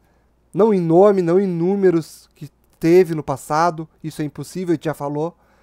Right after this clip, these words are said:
mas um que chegue e possa, quem sabe, escrever a sua história aqui. Então, é isso que o Grêmio busca no mercado, e Benedetto não é esse cara.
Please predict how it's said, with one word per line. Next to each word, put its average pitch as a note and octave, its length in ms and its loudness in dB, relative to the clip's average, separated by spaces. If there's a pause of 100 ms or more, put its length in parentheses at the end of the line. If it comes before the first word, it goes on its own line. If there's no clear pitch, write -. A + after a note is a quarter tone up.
(460)
mas D3+ 240 -2
um F3 100 0
que E3+ 140 -10
chegue F#3+ 560 2 (260)
e F3 100 -8
possa, F3 340 0
quem F#3 140 -6
sabe, F3 240 -2
escrever F#3 420 -2
a G3 60 -2
sua D#3+ 140 -6
história C#3+ 300 -6
aqui. E3+ 320 -12 (880)
Então, D3+ 380 -2 (400)
é D#3+ 140 0
isso G3 280 0
que - 60 -18
o F3+ 40 -14
Grêmio F#3 240 -2
busca F3+ 360 -4
no F3 60 -4
mercado, D3+ 460 -4
e B2+ 40 -6
Benedetto E3+ 640 0
não G3 420 4
é F#3+ 120 4
esse F#3 140 -6
cara. G2+ 280 -12